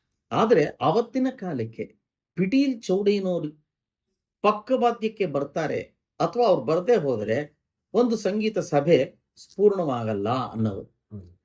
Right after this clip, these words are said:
Speaker 1: ಆಮೇಲೆ ಪಿಟೀಲು, ಆಮೇಲೆ ಮೋರ್ಚಿಂಗು, ಆಮೇಲೆ ಘಟಮ್ಮು, ಮೃದಂಗ, ಇವೆಲ್ಲ ಸಂಗೀತ ಹಾಡುವ ವ್ಯಕ್ತಿಗೆ ಪಕ್ಕವಾದ್ಯವಾಗಿತ್ತದು.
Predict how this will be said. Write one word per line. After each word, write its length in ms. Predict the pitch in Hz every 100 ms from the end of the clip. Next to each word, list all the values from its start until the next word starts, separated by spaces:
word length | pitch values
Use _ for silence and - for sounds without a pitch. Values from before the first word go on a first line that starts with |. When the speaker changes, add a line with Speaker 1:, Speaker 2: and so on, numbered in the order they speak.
| _ -
Speaker 1:
ಆಮೇಲೆ 580 | 233 277 160 208 262 _ _ _ _ _ _ _ _ _ _ _ _ _ _ _ _
ಪಿಟೀಲು, 720 | 185 185 247 160 110 - _ _ _ _ _ _ _ _ _ _ _ _ _
ಆಮೇಲೆ 360 | 127 139 139 135
ಮೋರ್ಚಿಂಗು, 880 | 127 175 226 - 156 117 - - _ _ _ _ _ _ _
ಆಮೇಲೆ 520 | - 143 147 135 127 98
ಘಟಮ್ಮು, 720 | 110 147 240 175 113 160 - _ _ _ _ _ _ -
ಮೃದಂಗ, 380 | 135 170 254 170 107 - _ _ _ _ -
ಇವೆಲ್ಲ 360 | 156 175 226 294 196 247 _ _ _ _ _ _ _ _ _
ಸಂಗೀತ 680 | - 254 302 311 320 339 -
ಹಾಡುವ 720 | 247 - 170 214 254 254 240
ವ್ಯಕ್ತಿಗೆ 560 | 202 175 - 151 160 - - _ _ _ _ -
ಪಕ್ಕವಾದ್ಯವಾಗಿತ್ತದು. 1400 | 262 - 311 277 240 185 175 139 113 113 113 101 101 _